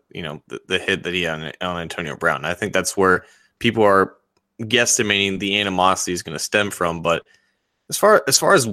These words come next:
we could tell, um, Burfict was obvi-, Burfict was a extre-, he's just an,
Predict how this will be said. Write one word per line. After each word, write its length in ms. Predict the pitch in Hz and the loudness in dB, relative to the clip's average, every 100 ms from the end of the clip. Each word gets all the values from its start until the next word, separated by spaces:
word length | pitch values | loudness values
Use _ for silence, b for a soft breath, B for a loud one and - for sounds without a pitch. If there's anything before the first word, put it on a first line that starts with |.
| - | -4
we 160 | 101 151 | 0 2
could 140 | 127 | 2
tell, 320 | - 107 92 - | 0 0 -2 -6
um, 200 | 131 - - | -10 -8 -2
Burfict 220 | 170 - | -2 0
was 80 | 123 | 2
obvi-, 260 | 139 139 - _ | 2 2 -8 _
Burfict 420 | 101 107 139 180 | -10 0 2 2
was 160 | 156 123 | 2 2
a 60 | |
extre-, 460 | 107 110 - - 113 - | 2 0 -2 -6 -6 -8
he's 380 | - 127 151 | -8 -4 -4
just 160 | 180 175 | -2 -2
an, 180 | 170 | -2